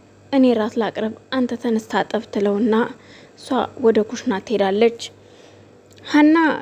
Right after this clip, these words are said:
ኩሽና ከገባች በኋላ የሚጠጣው ላይ ውሃ ስትቀዳ ለሱ የእንቅልፍ ጨምራበት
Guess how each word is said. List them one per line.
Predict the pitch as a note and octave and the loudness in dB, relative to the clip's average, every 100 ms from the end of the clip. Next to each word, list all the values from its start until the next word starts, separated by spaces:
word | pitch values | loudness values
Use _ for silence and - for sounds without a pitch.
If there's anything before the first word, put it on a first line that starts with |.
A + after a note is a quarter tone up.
| - - | -10 -18
ኩሽና | - D4+ D4+ D4+ | -8 0 2 4
ከገባች | D4 C#4 B3+ C4+ C4 | 4 4 4 2 0
በኋላ | B3+ B3+ C4 B3 C4 C4 - _ _ _ _ _ _ _ _ _ - | -2 0 2 2 0 -2 -6 _ _ _ _ _ _ _ _ _ 2
የሚጠጣው | B3 C4 C4 - A#3+ - A3+ | 6 6 2 -2 -2 0 0
ላይ | A#3+ B3 A#3+ - | 2 2 0 2
ውሃ | B3 A#3+ A#3+ A3+ | 0 2 -2 -2
ስትቀዳ | - A#3 - A3 A3+ B3 B3 - - - A3+ | -2 -4 -4 -2 0 0 -2 -10 -20 -10 0
ለሱ | A3 A3+ - - B3 B3+ | 4 4 0 -4 -2 -2
የእንቅልፍ | A#3 G#3+ A3 F#3+ - G3+ A3+ - - - _ - - _ - - - - - - B3 - | 2 2 2 -4 -2 0 0 -4 -14 -20 _ -20 -20 _ -20 -20 -20 -20 -20 -18 -16 -6
ጨምራበት | - A3+ G#3 G3+ F#3+ - A3+ | 2 4 4 2 0 0 -2